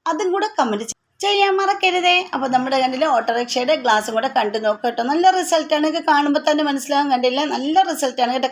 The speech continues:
കാറിൻ്റെ ഗ്ലാസ്സും അതുപോലെ തന്നെ ഓട്ടോയുടെ ഒക്കെ ഗ്ലാസ് കണ്ടു നോക്കിയാൽ നല്ല റിസൾട്ടാണ് കിട്ടിയിരിക്കുന്നത്. ഇനി അടുത്ത ടിപ്പിലേക്ക് പോകാം. ഞാനൊരു, ആ, ഇതുപോലെ, ആ,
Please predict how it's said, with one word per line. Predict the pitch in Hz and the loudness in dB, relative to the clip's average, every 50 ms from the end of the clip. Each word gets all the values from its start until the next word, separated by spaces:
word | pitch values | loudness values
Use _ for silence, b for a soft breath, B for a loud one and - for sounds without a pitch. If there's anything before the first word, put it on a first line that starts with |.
| - | 0
കാറിൻ്റെ | 254 240 233 233 - 226 262 240 233 | 0 2 2 0 0 -2 -4 -2 0
ഗ്ലാസ്സും | 240 226 233 233 - 302 277 | 0 0 0 -2 -4 -4 -4
അതുപോലെ | 240 226 226 240 240 254 247 226 | -2 -2 0 0 0 2 0 0
തന്നെ | 220 240 262 294 302 262 | 0 -2 -4 -2 -2 -2
ഓട്ടോയുടെ | 233 226 - 220 226 226 247 233 | -2 -2 -2 -4 -4 -2 -4 -4
ഒക്കെ | 233 240 233 240 | -6 -6 -2 0
ഗ്ലാസ് | 240 233 226 233 - 240 | 0 0 0 0 -2 -6
കണ്ടു | 226 226 240 240 | -6 -6 -6 -6
നോക്കിയാൽ | 247 247 240 294 339 - B B B B B B B - | -4 -4 -2 -2 -4 -4 B B B B B B B -4
നല്ല | 247 254 285 320 359 359 330 | -2 -2 2 2 2 2 2
റിസൾട്ടാണ് | - 285 247 247 262 254 247 240 240 | 2 0 0 0 0 -2 -2 0 -2
കിട്ടിയിരിക്കുന്നത്. | 226 226 240 240 240 233 247 240 247 294 381 - B B B B B - 262 | -4 -4 -4 -6 -4 -2 -2 0 2 2 0 0 B B B B B -4 -2
ഇനി | 262 262 254 240 240 | -2 0 2 2 2
അടുത്ത | 285 370 - - 440 330 359 | 2 0 -2 -4 -6 -4 -4
ടിപ്പിലേക്ക് | 359 277 302 269 269 262 233 269 254 240 247 | -4 -4 -2 0 0 0 -2 -2 -6 -2 0
പോകാം. | 233 254 302 320 330 | 0 0 0 0 0
ഞാനൊരു, | 359 349 311 269 277 254 240 285 440 453 B B B B B - 269 | 2 2 2 0 0 -2 -2 -4 -6 -6 B B B B B 2 4
ആ, | 262 262 254 254 | 4 4 4 2
ഇതുപോലെ, | 240 262 240 247 240 254 294 330 330 285 | 0 0 2 2 2 2 2 0 2 2
ആ, | 269 | 2